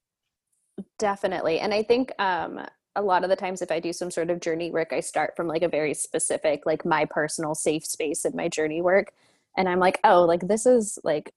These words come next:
I've been coming here my whole life." Like, as a kid, this was a place I went in my head that I felt peaceful, or, like, that image you have when you think of, like, where's the place you feel safest that maybe isn't of this world.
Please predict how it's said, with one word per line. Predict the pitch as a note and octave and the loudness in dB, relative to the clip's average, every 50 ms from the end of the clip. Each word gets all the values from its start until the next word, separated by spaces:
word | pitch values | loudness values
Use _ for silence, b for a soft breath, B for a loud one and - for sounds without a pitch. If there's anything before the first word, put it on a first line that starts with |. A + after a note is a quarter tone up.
| _ _ _ _ _ _ _ _ _ | _ _ _ _ _ _ _ _ _
I've | D#3 E3+ F#3+ F#3 | 2 2 2 2
been | - G#3 F3+ | 0 -4 -4
coming | - F#3 E3+ E3 E3 | -4 -4 -4 -4 -4
here | F3 D#3 | -4 -4
my | - C3+ D#3+ | -4 -4 -4
whole | E3+ D3 - | -4 -2 -2
life." | D#3+ D3 - - - - | -2 -4 -4 -4 -4 -4
Like, | D#3+ - | -4 -4
as | D#3+ D#3+ D#3+ | -4 -4 -4
a | D3+ | -6
kid, | - - F3+ D3+ D3 D3+ | -4 -2 -2 -2 -2 -2
this | D#3 D#3+ - | -2 -2 0
was | E3+ D#3+ - | 0 0 0
a | F#3 - | -2 -2
place | - - C#3+ D#3+ - | 0 -2 -2 0 0
I | E3 E3 | -2 -2
went | E3+ E3 - | -2 -2 -4
in | E3+ | -4
my | E3 D#3 D3+ | -4 -4 -4
head | D#3+ E3+ D3 - D#3+ - | -4 -6 -8 -8 -10 -8
that | - D#3 | -4 -2
I | D#3 D#3 D#3 | -2 -2 -2
felt | - D3+ D3+ - - _ _ - | -2 -4 -4 -4 -8 _ _ -4
peaceful, | F3 D3 C#3+ - - - D3+ | -2 -2 -2 -2 0 0 2
or, | C3+ - C#3+ C3+ - E3 | 4 4 2 2 0 0
like, | E3 E3 E3 - - | -2 -2 -4 -2 0
that | F#3+ F#3+ - - | 0 0 0 -2
image | - F3 E3 E3 - - - | -4 -4 -4 -4 -4 -2 -2
you | - - | -4 -2
have | - D#3 D3+ D#3+ D#3+ | 0 0 0 0 0
when | F3 F3 F#3+ | 0 -2 -4
you | F#3+ - | -6 -4
think | - E3+ E3 E3 | -4 -4 0 0
of, | D#3+ D#3+ D#3+ - | 0 0 0 0
like, | E3 E3+ E3+ - | -2 -2 -4 -2
where's | F3 - D#3 D#3 D#3+ - | 0 0 2 2 2 0
the | - - | -2 -2
place | - D#3+ D3+ D#3 - | -2 -2 -4 -2 -2
you | D#3 C#3+ | -2 -2
feel | C#3+ - C3+ C3+ C3+ | -2 0 0 0 0
safest | - - B2 C3+ - - - - - - - - - - _ _ _ _ _ _ _ | 0 0 -2 -2 -2 -2 -2 -2 -2 -2 -4 -4 -6 -10 _ _ _ _ _ _ _
that | F#3+ D3+ D#3+ | 4 4 6
maybe | F3+ D#3+ D#3 E3+ D#3+ - | 4 4 4 4 4 4
isn't | E3+ - E3+ D#3 - | 2 2 0 0 0
of | - D#3 D#3 D#3+ | 0 -2 -2 -4
this | C#3+ D3 - - | -4 -4 -4 -2
world. | C#3+ D3 C#3+ C#3 - - F3 - | -2 0 0 0 -2 -4 -8 -10